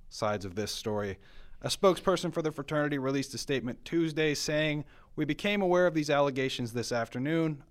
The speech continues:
I don't remember when the story was written. Um, this was on January twenty-second, they said this. Um,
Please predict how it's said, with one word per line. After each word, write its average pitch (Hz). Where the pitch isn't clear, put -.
I 110
don't 95
remember 90
when 90
the 87
story 87
was 90
written. 92
Um, 90
this 101
was 95
on 101
January 113
twenty-second, 107
they 95
said 92
this. -
Um, 98